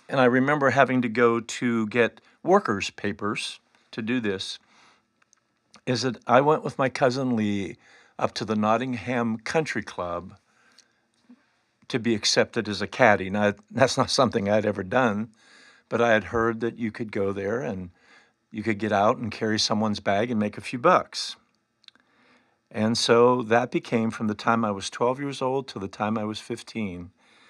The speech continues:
the way I would make money both on the weekends and in the summers.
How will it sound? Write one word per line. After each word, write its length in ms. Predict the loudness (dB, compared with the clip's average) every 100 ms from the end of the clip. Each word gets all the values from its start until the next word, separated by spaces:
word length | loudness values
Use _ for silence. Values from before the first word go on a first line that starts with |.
| _ _ _
the 120 | -2
way 260 | 2 4 6
I 40 |
would 200 | 6 2
make 200 | -2 -4
money 280 | 0 0 0
both 320 | -2 -2 -2
on 100 | -2
the 60 | -2
weekends 840 | 0 -4 -2 -4 -4 -8 -10 -12 -16 _ _ _ _ _ _ -8
and 640 | -4 0 0 -2 -4 -8 _ _ _ _ _ _
in 120 | -4 -2
the 60 |
summers. 520 | -2 -4 -6 -10 -14